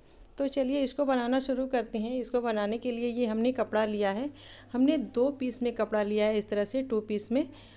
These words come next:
और इसकी लंबाई चौड़ाई हमने दोनों की सेम रखी है। एक वाइट कलर है, एक प्रिंटेड कपड़ा है। हम वाइट वाला कपड़ा नीचे यूज़ करेंगे और प्रिंटेड कपड़ा ऊपर लगाएंगे। तो इसकी लंबाई हमने सत्रह इंच रखी है और चौड़ाई हमने बारह इंच रखी है। अगर आपके बच्चे थोड़ा हेल्दी हों तो चौड़ाई लंबाई दोनों आप बढ़ा सकती हैं।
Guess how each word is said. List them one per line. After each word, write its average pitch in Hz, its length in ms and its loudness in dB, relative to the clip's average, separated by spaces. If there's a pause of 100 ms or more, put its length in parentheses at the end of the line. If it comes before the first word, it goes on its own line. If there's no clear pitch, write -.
(140)
और 254 160 2
इसकी 254 260 0
लंबाई 233 360 2
चौड़ाई 247 340 2
हमने 240 220 2
दोनों 214 300 0
की 254 160 -2
सेम 220 340 0
रखी 196 320 0
है। 226 200 0
एक 226 240 -4
वाइट 202 260 2
कलर 233 260 0
है, 269 100 4
एक 226 280 -4
प्रिंटेड 196 460 0
कपड़ा 226 280 -2
है। 262 200 -4 (480)
हम 262 200 6
वाइट 226 220 4
वाला 247 200 2
कपड़ा 247 340 0
नीचे 226 300 0
यूज़ 214 280 0
करेंगे 208 320 2
और 208 160 4
प्रिंटेड 196 440 -2
कपड़ा 220 280 -2
ऊपर 185 240 -2
लगाएंगे। 175 460 -2
तो 202 140 0
इसकी 262 280 -2
लंबाई 240 420 2
हमने 233 240 2
सत्रह 214 360 -2
इंच 233 200 2
रखी 202 300 -2
है 240 200 -2 (760)
और 269 160 2
चौड़ाई 240 460 4
हमने 240 280 0
बारह 202 300 4
इंच 202 220 0
रखी 190 320 0
है। 208 220 -6
अगर 226 260 0
आपके 202 420 2
बच्चे 208 340 2
थोड़ा 208 260 0
हेल्दी 196 360 0
हों 214 140 -4
तो 214 140 -4
चौड़ाई 208 360 2
लंबाई 214 380 0
दोनों 214 300 -2
आप 254 100 0
बढ़ा 202 260 2
सकती 202 340 -4
हैं। 269 140 2